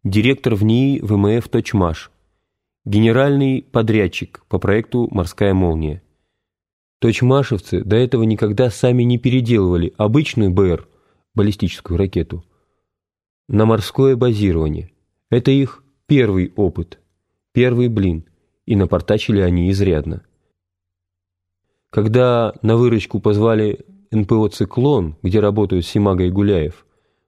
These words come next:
бобики, бобиками конструкторы называют скрытые неисправности, которые, прежде чем устранить, следует ещё диагностировать, сидели практически в каждом узле, включая двигатели.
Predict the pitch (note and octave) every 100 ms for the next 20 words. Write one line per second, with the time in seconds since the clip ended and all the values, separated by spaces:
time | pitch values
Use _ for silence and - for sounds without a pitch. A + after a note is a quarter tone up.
0 | - G#2 C#3+ D3+ G#2+ - - F2 - _
1 | _ _ _ _ _ _ A#2 A2+ A2 A2
2 | G#2 G2 - - A2+ G#2+ - A2 - G2
3 | G2+ G2 A2 G#2+ G2 - _ _ _ -
4 | - - A#2+ G#2 G#2 G#2+ A2+ - A#2 F2+
5 | F2 - - G2+ G#2+ G2+ F#2+ G2+ G#2 F#2
6 | - F#2+ F2+ - G2 A#2+ C#3 _ _ _
7 | - A2+ A2 G#2 G2 A2 G2 - G#2+ G2+
8 | G2+ A2 G2+ A#2+ A2 - G2 D#2+ D#2 -
9 | _ _ _ _ _ _ _ _ _ _
10 | _ _ - A2 A#2 C#3+ C3+ A2+ G2 C#3
11 | C3 A#2+ A#2 - A2+ G#2 A2 G#2+ G2 F2+
12 | D#2+ E2 - F#2 - A2 G#2+ F#2+ F2 E2
13 | - F#2